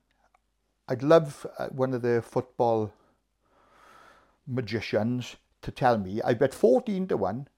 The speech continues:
every team to score, every team to have a yellow card, and every team to have one corner.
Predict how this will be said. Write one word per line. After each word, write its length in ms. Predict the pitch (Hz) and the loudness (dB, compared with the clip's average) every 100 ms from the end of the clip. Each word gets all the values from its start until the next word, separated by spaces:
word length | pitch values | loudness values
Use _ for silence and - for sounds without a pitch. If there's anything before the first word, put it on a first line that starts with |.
| _ | _
every 360 | 151 196 214 220 | 2 2 2 -4
team 260 | - 175 190 | -2 -4 -4
to 100 | - | -14
score, 440 | - 98 104 151 _ _ | -6 -2 -2 -4 _ _
every 320 | - 170 208 214 | 0 0 0 -8
team 280 | - 180 | -6 -6
to 120 | 180 147 | 0 0
have 120 | 143 | 2
a 40 | |
yellow 240 | 139 135 135 | 0 0 -2
card, 300 | 104 107 127 | -2 -2 -2
and 80 | |
every 180 | 127 127 | -2 -4
team 200 | 131 127 | -6 -4
to 80 | 131 | 0
have 160 | 123 120 | 0 2
one 260 | 120 123 | 0 0
corner. 400 | 117 113 101 90 | -6 -6 -6 -12